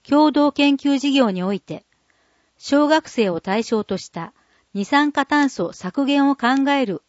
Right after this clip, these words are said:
エネルギー環境学習を行っている。問い、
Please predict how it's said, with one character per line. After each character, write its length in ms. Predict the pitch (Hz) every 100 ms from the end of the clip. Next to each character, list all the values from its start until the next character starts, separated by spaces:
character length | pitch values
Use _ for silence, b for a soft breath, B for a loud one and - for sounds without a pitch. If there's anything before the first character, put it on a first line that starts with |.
| _
エ 100 | 196
ネ 140 | 233 277
ル 120 | 294
ギ 180 | 285 294
ー 20 |
環 280 | 277 285 277
境 200 | 294 285
学 200 | 294 -
習 220 | - 180
を 160 | 247 226
行 140 | 202
っ 180 | 196 185
て 140 | -
い 120 | 165
る。 160 | 147 135 _ _ _ _ _ _ _ _ _ _ _ _ _ _ _ _ _ _
問 340 | - 247 269
い、 60 | 262